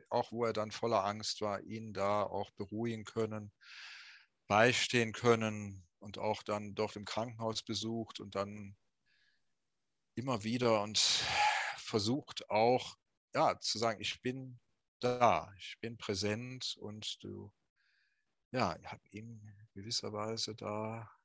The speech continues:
während seiner letzten Lebensjahre begleitet,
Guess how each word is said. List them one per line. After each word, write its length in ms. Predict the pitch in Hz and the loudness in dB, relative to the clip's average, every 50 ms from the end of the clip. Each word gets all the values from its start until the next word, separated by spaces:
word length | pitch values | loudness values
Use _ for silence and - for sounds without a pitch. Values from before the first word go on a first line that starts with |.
| _ _ _ | _ _ _
während 280 | - 98 - 107 104 - | -18 -16 -12 -10 -6 -6
seiner 200 | - 104 104 101 | -4 -4 -2 -2
letzten 440 | 101 110 107 - - - - 104 | -2 0 2 2 0 0 0 -2
Lebensjahre 480 | 107 113 117 113 107 - - 104 98 98 | -4 -4 -4 -4 -4 -4 -2 -2 -2 -4
begleitet, 680 | 90 98 92 98 95 90 95 113 113 - 113 - - - | -4 -6 -4 -2 0 0 0 0 -2 -6 -6 -8 -10 -10